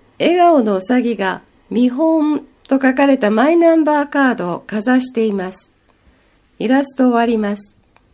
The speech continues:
マイナンバーカード申請をサポートしています。マイナンバーカードは郵送申請、オンライン申請のほか、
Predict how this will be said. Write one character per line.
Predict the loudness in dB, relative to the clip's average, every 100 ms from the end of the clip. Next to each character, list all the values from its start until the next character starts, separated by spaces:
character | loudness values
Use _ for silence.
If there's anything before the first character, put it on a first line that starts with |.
| _ _ _ _ _ _ _ _ _ _ _ _ _ _ _ _
マ | -2 2 4
イ | 6
ナ | 6 6
ン | 2
バ | 0 -2
ー |
カ | -2 -2
ー | -2
ド | -2
申 | 2 2
請 | 2 -2 -4 -4
を | -8 -6
サ | -6 -4
ポ | 0 0
ー | 0
ト | -2
し | -2
て | -2
い | -2 -2
ま | -6 -8
す。 | -14 -20 _ _ _ _ _ _ _ _ _ _ _ _
マ | -2 4 4
イ |
ナ | 6 6
ン | 4
バ | 2 0
ー |
カ | 0 -2 -2
ー |
ド | -2 -4
は | -6 -8 _ _
郵 | 0 2
送 | 0 0 0
申 | 0 -2 0
請、 | -2 -6 -8 -12 _ _ -2
オ | 2
ン | 4
ラ | 6 4
イ | 2
ン |
申 | 2 2 2
請 | 2 -2 -2
の | -4
ほ | -6
か、 | -8 -8 -8